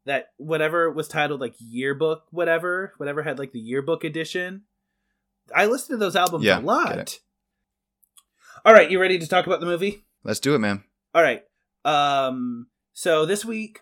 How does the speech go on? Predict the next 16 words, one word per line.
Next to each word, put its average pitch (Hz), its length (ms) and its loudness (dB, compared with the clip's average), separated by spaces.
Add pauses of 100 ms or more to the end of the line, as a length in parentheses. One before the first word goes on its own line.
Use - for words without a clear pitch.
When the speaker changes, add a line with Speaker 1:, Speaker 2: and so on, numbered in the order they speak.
Speaker 1:
we 156 140 -6
watched 147 420 -4
Pirates 214 320 -4
of 220 60 -10
the 214 60 -6
Caribbean, 127 760 -6 (340)
Curse 208 300 -4
of 202 80 -10
the 160 80 -4
Black 143 380 -6
Pearl 113 380 -8
as 117 160 -12
an 123 140 -16
intro 127 580 -8
into 117 540 -12
Depsember, 127 880 -10